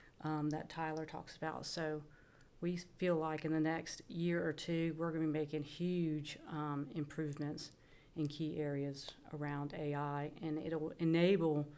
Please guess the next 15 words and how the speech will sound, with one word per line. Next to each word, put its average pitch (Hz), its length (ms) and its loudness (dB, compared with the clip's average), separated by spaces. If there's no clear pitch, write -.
just - 260 -2
full 180 220 4
automation 151 840 2
where 156 340 4
A 160 220 4
I 156 240 2
is, 151 240 -2
is 160 380 -4
sometimes 165 680 4
the, 147 360 2
the 165 100 0
cog 170 600 8
that 175 180 0
makes 165 260 0
everything 156 640 2